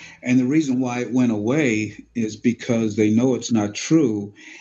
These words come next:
And, and if they, if they go to try to prove it, and then the details come out showing that it's an out-and-out lie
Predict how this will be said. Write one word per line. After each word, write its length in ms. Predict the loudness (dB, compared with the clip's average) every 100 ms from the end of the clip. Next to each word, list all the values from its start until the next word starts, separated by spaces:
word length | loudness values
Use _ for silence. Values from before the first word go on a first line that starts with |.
| -20 -14 -4
And, 480 | 0 2 2 2 0
and 300 | 0 0 -2
if 160 | -6
they, 160 | -6 -2
if 140 | -2 0
they 120 | 0
go 200 | 2 0
to 80 | -2
try 240 | -2 -2
to 100 | -2
prove 420 | -6 2 4 4
it, 240 | -2 -6 _ _ _ _ -2
and 160 | 0
then 100 | 2
the 100 | 0
details 600 | 0 -2 -2 -2 -2 -4
come 240 | -2 2 2
out 340 | 0 -6 -10
showing 760 | -10 -2 0 0 -2 -4 -6 -10 _ -4
that 120 | -2
it's 160 | -2
an 80 | -2
out-and-out 440 | 0 2 2 0 0
lie 680 | 2 2 0 -2 -4 -8